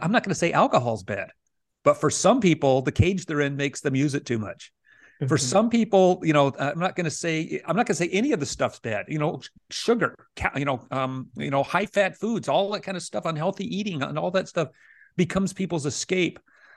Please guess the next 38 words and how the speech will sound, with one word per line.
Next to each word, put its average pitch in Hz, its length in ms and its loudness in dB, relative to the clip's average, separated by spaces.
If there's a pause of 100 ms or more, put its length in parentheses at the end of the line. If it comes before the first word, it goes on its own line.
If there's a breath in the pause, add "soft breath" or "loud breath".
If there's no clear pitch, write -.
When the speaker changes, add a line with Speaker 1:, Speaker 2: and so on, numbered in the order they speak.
(140 soft breath)
Speaker 1:
So - 140 2
I 165 60 6
think 254 340 0
that 165 240 0
focus 220 480 2
on 151 160 0
mental 151 280 -2
health 143 320 -2
overall 151 580 4
is 104 120 -4
really 135 280 -2
important. 123 500 -4
And 139 160 0
we 196 120 4
can 170 180 -2
start 139 360 2
really 147 320 0
early 123 360 -2 (100)
with 139 220 -2
the 160 80 2
early 202 340 4
years 160 300 0
when 135 140 0
we 160 120 -2
start 180 300 -2
working 151 320 -4
with 160 180 -4
young 151 160 -4
children 143 500 -4 (320 loud breath)
and 151 200 2
we, 160 240 2
we 165 220 -6
understand 190 580 -2
that 151 140 -6
those 196 200 0
first 196 320 -2
five 160 300 0
years 147 420 -2